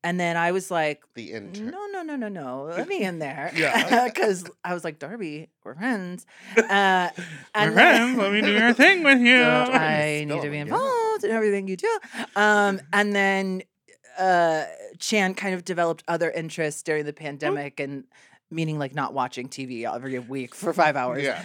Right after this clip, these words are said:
Speaker 1: Um, and then so I stepped in and, yeah, now we have a fun, yeah, I'm one of, one of
Speaker 3: One of.
Speaker 1: three.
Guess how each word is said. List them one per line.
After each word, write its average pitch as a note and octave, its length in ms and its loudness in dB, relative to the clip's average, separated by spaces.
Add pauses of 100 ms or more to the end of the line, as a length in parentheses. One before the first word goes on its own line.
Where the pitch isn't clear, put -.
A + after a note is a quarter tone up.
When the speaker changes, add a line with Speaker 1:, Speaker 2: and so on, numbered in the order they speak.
(240)
Speaker 1:
Um, E3 480 2 (100)
and E3 160 -2
then D3+ 140 -4
so D#3 220 -6
I D#3+ 160 2
stepped D#3 400 -6
in D3 400 -6
and, D3 520 -8 (160)
yeah, A#3 320 0
now G#3 200 2
we A3 80 0
have A3 160 -2
a G#3 80 -10
fun, G#3 320 -2
yeah, G#3+ 100 8
I'm A3+ 160 6
one A#3 220 8
of, A#2+ 200 -4
one F#3 140 0
of F3+ 140 -2
Speaker 3:
One D#3 160 0
of. - 40 0
Speaker 1:
three. A#2 160 -6